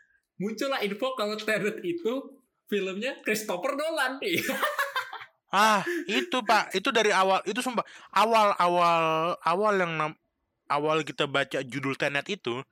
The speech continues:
Speaker 2: itu nggak tahu produs-, apa, eh, sutradara siapa. Rupanya
Speaker 1: Betul.
Speaker 2: sutradaranya Christopher Nolan. Ya udah pasti bagus, bangsat.
Speaker 1: Yang main Robert Pattinson, ya udah bagus lah.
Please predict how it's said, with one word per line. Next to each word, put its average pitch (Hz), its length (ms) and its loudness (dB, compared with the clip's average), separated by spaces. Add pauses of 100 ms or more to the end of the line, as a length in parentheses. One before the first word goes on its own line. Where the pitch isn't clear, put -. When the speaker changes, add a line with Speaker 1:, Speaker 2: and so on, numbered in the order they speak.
(360)
Speaker 2:
itu 165 120 -14
nggak 185 260 2
tahu 196 160 4
produs-, 147 380 -2
apa, 156 500 -2
eh, 135 600 0
sutradara 139 540 -2
siapa. 131 420 -4 (400)
Rupanya 139 480 2 (220)
Speaker 1:
Betul. 131 100 0
Speaker 2:
sutradaranya 95 560 -6
Christopher 98 480 -8
Nolan. 101 640 -2
Ya 90 120 -14
udah 104 120 -8
pasti - 280 -4
bagus, 147 720 -2
bangsat. 95 440 -10 (880)
Speaker 1:
Yang 120 240 -4
main 135 220 -4
Robert 120 340 -6
Pattinson, 127 840 -8
ya 143 180 -6
udah 131 180 -2
bagus 123 320 -4
lah. 160 180 -2